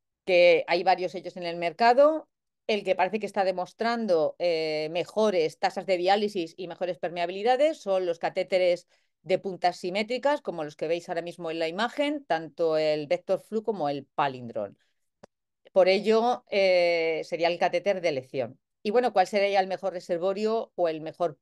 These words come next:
pic? Quiero deciros que las complicaciones de los pic son muy elevadas, son superiores al treinta por ciento, fundamentalmente infecciosas y trombóticas, y que aunque no hay grandes resultados ni grandes evidencias, parece ser que el material tendría que ser también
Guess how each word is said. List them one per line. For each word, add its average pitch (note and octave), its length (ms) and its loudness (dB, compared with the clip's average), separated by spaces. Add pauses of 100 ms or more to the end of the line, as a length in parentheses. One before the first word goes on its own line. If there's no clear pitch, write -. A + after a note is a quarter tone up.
pic? C#4+ 280 -6 (1040)
Quiero G#3+ 340 4
deciros A3+ 400 2
que G3 160 0
las F3 140 0
complicaciones F3+ 500 -8
de G3 80 2
los F3+ 140 -4
pic G3+ 220 -8
son F3 220 -10
muy D#3+ 180 -8
elevadas, F#3+ 400 2
son F3 140 -2
superiores D3+ 440 -8
al C#3 140 -8
treinta C3+ 280 -10
por B2+ 120 -12
ciento, G#3+ 380 -4
fundamentalmente D3+ 760 -8
infecciosas D3+ 600 -10
y D#3+ 60 -14
trombóticas, G3+ 760 -2 (480)
y B3 220 -6
que A#3 280 6
aunque G3 260 2
no G3+ 140 -6
hay G#3+ 500 -2
grandes G3 320 0
resultados G#3 580 -2
ni F#3+ 140 -6
grandes E3 680 -6
evidencias, A3+ 720 -4
parece F3+ 320 -4
ser G3+ 220 -4
que F#3 100 -4
el D#3+ 60 -4
material E3+ 640 -2
tendría D#3+ 300 -4
que D#3+ 100 -10
ser F3 160 -8
también D#3 800 -10